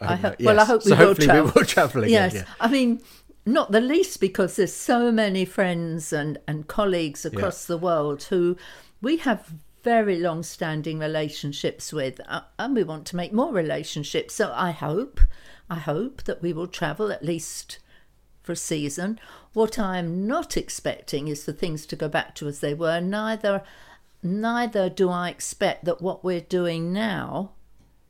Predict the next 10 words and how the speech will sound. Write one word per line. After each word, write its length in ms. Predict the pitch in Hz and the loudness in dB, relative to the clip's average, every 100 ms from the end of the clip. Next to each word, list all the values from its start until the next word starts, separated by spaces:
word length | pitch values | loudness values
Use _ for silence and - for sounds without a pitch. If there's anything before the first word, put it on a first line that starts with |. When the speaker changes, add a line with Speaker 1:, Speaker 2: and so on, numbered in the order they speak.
| _ _ _ | _ _ _
Speaker 2:
is 140 | 160 | -6
going 220 | - 165 | -4 -4
to 140 | 160 - | -6 -4
be 140 | 165 | -2
over, 400 | 165 139 - - - _ _ - | 0 -2 -6 -10 -14 _ _ -14
that 200 | 160 - | -12 2
Speaker 1:
Right. 240 | - - 101 | 2 2 -2
Speaker 2:
podcasts, 600 | 160 143 156 - - - - | -4 -4 -6 -10 -12 -12 -8
Issachar 480 | 160 175 156 170 160 | -6 -6 -4 -4 -2
Network, 600 | 151 - 156 143 117 | -4 -4 -4 -4 -4